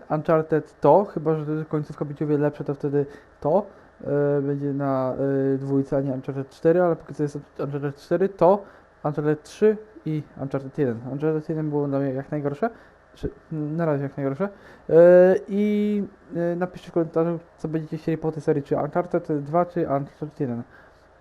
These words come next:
E, kolejna sprawa, e, zostawcie łapę w górę, suba z dzwoneczkiem, napiszcie komentarz, udostępnijcie na swoich s-, forach internetowych. Oczywiście ma być sub z, e, szary,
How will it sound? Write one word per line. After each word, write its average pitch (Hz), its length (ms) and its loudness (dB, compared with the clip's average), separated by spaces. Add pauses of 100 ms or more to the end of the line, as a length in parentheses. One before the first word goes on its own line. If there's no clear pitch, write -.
(100)
E, 151 320 2
kolejna 175 320 2
sprawa, 190 360 0 (460)
e, 170 400 6
zostawcie 208 380 -4
łapę 202 200 0
w 190 80 0
górę, 202 300 4
suba 185 520 2
z 165 40 -6
dzwoneczkiem, 175 640 0
napiszcie 160 380 -6
komentarz, 180 720 2 (440)
udostępnijcie 160 720 -6
na 156 120 -6
swoich 151 320 -2 (160)
s-, - 280 -12
forach 175 280 -4
internetowych. 170 440 -2
Oczywiście 165 500 -2
ma 165 160 0
być 160 220 -4
sub 160 300 -2
z, 139 240 -12 (320)
e, - 40 -10
szary, 175 420 4